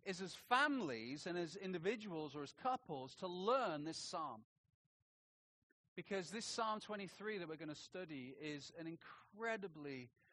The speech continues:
not just beautiful set of words, it's become so familiar that I feel like it's perhaps lost some of its power. So learn it.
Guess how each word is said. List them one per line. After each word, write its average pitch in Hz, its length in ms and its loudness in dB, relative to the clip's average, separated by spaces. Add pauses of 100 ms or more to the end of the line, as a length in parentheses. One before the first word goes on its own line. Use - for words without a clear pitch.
(200)
not 247 160 -4
just - 280 -8
beautiful 185 520 -6
set 135 300 -6
of 123 80 -8
words, 110 400 -8 (140)
it's 180 180 -6
become 190 320 -6
so 240 340 -4 (140)
familiar 196 640 0 (680)
that 160 100 4
I 156 40 0 (120)
feel 185 120 -2
like 165 220 -2
it's 143 120 -10
perhaps 135 400 -8
lost 131 260 -8
some 120 120 -8
of 110 60 -12
its 104 140 -16 (120)
power. 107 300 -8 (1160)
So - 160 -8
learn 202 360 -2
it. 113 140 -6